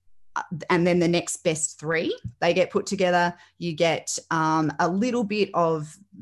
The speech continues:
the other ones that you, that you do, or the next two, if you do end up doing six B C E subjects. Um, and it all gets mashed together and <laughs> spat out as a score at the end of it. So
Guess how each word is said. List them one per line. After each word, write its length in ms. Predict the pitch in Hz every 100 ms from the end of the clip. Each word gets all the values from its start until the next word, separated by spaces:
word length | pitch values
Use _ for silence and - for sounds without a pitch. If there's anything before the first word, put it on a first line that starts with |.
| 151
the 200 | 165 -
other 180 | 170 190
ones 460 | 208 269 330 311 -
that 200 | 170 -
you, 480 | 170 165 165 165 - -
that 180 | 170
you 140 | 139 165
do, 200 | 165 240
or 80 | 180
the 80 |
next 400 | 151 151 - -
two, 200 | - 165
if 300 | 247 226 208
you 80 | 160
do 280 | 147 147 143 -
end 140 | 151
up 100 | 147 -
doing 180 | 156 147
six 520 | - - - - - _ -
B 100 | 147
C 220 | - 151
E 40 |
subjects. 520 | 147 233 240 254 - - - - - _
Um, 420 | 180 170 175 170 -
and 360 | 170 175 175 160 -
it 140 | 180
all 140 | 185
gets 320 | 185 180 - -
mashed 440 | 208 220 - -
together 460 | 190 175 165 160 156 -
and 340 | 151 151 190 - -
<laughs> 220 | - 226 -
spat 320 | - 165 156
out 300 | 160 147 -
as 160 | 160
a 60 | 156
score 420 | - - 156 151
at 100 | -
the 140 | 156 143
end 160 | 143
of 80 | 151
it. 240 | - - - - -
So 420 | - 202 190 196